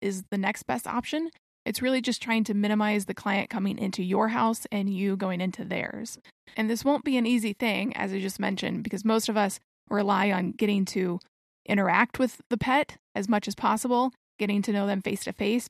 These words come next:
before we care for them. But this is the reality that we face, that that's not necessarily going to be an option going forward for the foreseeable future.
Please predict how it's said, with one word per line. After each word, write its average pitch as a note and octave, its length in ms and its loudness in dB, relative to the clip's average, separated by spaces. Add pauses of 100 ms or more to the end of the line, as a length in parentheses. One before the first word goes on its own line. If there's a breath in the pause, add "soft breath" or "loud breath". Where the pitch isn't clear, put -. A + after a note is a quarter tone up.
before G#3+ 360 2
we G#3 100 0
care G#3+ 220 -2
for B3 160 -4
them. C4+ 320 2 (100)
But G3+ 340 0
this A3 200 2
is A3 160 2
the G#3 100 0
reality G3 460 2
that F#3+ 120 0
we F#3+ 120 -2
face, G3+ 440 -2
that F#3+ 240 -2
that's - 260 -6
not A3 240 -4
necessarily G#3 640 0
going F#3 220 -2
to F#3 60 -2
be F#3 100 -2
an E3+ 100 -4
option - 380 -6
going - 260 -6
forward - 480 -6
for G3 220 0
the F3+ 80 -2
foreseeable F#3 460 -4
future. - 420 -10